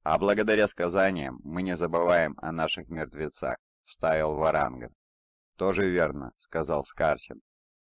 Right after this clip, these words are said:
«Мертвецах?» — спросил Хавсер. «Если мы забываем о них, им становится одиноко. Товарищи не должны забывать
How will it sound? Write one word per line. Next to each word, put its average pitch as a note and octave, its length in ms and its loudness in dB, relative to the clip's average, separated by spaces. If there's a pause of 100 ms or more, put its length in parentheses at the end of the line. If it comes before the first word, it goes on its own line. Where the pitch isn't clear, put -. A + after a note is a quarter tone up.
(100)
«Мертвецах?» — F#2 840 2
спросил D2+ 540 -6
Хавсер. - 500 -4 (600)
«Если G2 340 0
мы G2 160 0
забываем G2 600 4
о D2+ 80 -2
них, C2+ 180 -8 (160)
им G2 200 -4
становится F2+ 600 -2
одиноко. D#2+ 580 -4 (600)
Товарищи G#2 520 4
не F#2+ 160 -6
должны G2 380 2
забывать C#2+ 480 -2